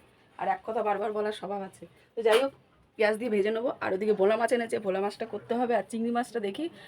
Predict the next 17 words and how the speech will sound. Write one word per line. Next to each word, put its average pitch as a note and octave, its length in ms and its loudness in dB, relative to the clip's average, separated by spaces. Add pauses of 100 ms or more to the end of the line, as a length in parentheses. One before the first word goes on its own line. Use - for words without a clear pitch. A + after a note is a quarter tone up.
(160)
ভাবছি, A3 500 -2
আহ, F#3+ 180 4
সর্ষে A3+ 360 -4
আর B3 60 0
পোস্ত G3+ 260 -6
দিয়ে B3 120 -2
মাখা G3+ 220 -2
মাখা G#3 180 -4
করে G#3+ 200 -4
নেবো। C4 260 -2 (420)
আহ, E3 280 -2
মেয়ের G#3 280 -4
খুব G#3 240 -10
পছন্দের G3+ 400 -4
একটা, F#3+ 260 -4
আহ, F#3+ 400 -6
ডিশ। C4 300 -8